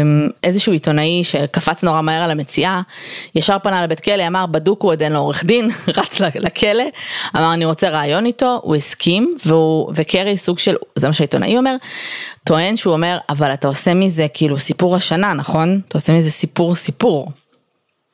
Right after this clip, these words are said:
והוא ממש כאילו התחיל לספר הכל, אה, נתן המון המון מידע. אז הגענו לסיפור של קרי. אמ,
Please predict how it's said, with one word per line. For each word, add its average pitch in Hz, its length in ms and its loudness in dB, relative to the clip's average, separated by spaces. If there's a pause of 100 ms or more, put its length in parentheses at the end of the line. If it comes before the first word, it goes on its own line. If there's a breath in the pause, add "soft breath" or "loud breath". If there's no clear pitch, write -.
(600 loud breath)
והוא 175 200 2
ממש 175 280 0
כאילו 147 640 0
התחיל 175 320 0
לספר 160 680 0 (600)
הכל, 185 440 2 (340)
אה, 151 240 2
נתן 156 320 0 (720)
המון 185 280 2
המון 160 240 2
מידע. 143 280 0 (1900 loud breath)
אז 156 380 -2 (480)
הגענו 302 340 2
לסיפור 240 460 0
של 202 160 -2
קרי. 151 460 0 (1080 soft breath)
אמ, 160 960 2